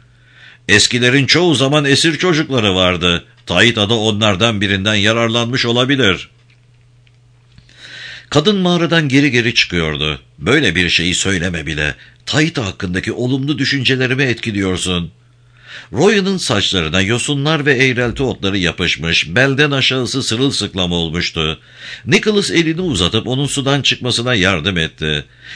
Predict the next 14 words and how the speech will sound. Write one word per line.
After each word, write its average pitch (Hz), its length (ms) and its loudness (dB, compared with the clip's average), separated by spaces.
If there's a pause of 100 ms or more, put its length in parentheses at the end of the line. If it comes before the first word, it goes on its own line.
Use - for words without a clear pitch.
(120)
Kadının 175 420 2
kalçalarının 147 720 0
çizdiği 87 520 -2
kavis 87 400 0
ıslak 139 460 -4
pantolonundan 131 760 -2
iyice 131 480 -2
belli 92 280 0
oluyordu. 80 640 -2 (160)
İngiliz 160 520 -2
bakmamak 131 440 -2
için 113 280 -2
kendini 98 420 -2
zorladı. 78 680 -4